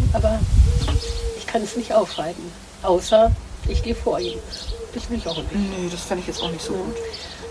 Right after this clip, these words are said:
Speaker 1: Ja.
Speaker 2: gut.
Speaker 1: Und wohl wissend, der Verstand ist natürlich, äh, da, der sagt, „Meine Güte,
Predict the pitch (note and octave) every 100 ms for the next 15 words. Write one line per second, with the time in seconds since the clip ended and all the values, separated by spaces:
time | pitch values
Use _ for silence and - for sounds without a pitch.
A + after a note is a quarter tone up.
0 | - - - D#4+ D#4+ C4 G#3+ F#3 A3 G3+
1 | F3 B3+ - F#3+ D3+ E3 E3 - E3 -
2 | F#3+ A3+ A3+ G3 F3 E3+ E3 E3 - D#3+
3 | E3+ D#3 D#3 F3 G3+ A3 E3+ E3 E3+ E3
4 | F3 D#3+ D#3 F#3 E3+ G#3+ G#3 F#3+